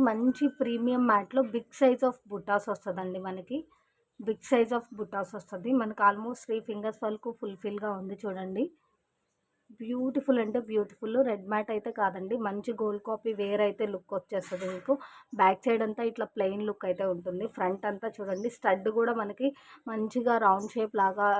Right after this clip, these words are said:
డిఫరెంట్గా ఉంది కాబట్టి ఇయర్‌కి బాగా నొప్పుతుంది. చాలా, చాలా, చాలా బాగుంటుందండి. మల్టీ స్టోన్ కాంబినేషన్‌లో కింద వచ్చేటప్పటికి మనకి ఇట్లా రైస్ పర్ల్స్ అయితే, సారీ,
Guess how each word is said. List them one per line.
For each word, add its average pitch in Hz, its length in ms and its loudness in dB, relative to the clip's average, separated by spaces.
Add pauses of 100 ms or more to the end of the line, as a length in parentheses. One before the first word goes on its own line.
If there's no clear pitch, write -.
డిఫరెంట్గా 202 560 -2
ఉంది 190 200 -2
కాబట్టి 202 380 0 (140)
ఇయర్‌కి 240 540 4
బాగా 202 360 2 (440)
నొప్పుతుంది. 214 680 -2
చాలా, 202 320 2
చాలా, 202 340 0
చాలా 190 400 6
బాగుంటుందండి. 185 920 0 (520)
మల్టీ 190 340 0
స్టోన్ 220 340 -4
కాంబినేషన్‌లో 196 800 -2
కింద 208 260 -4
వచ్చేటప్పటికి 190 640 -8
మనకి 196 260 -4
ఇట్లా 196 240 -8
రైస్ 180 320 0
పర్ల్స్ 202 320 -2
అయితే, 190 300 0
సారీ, 190 260 -6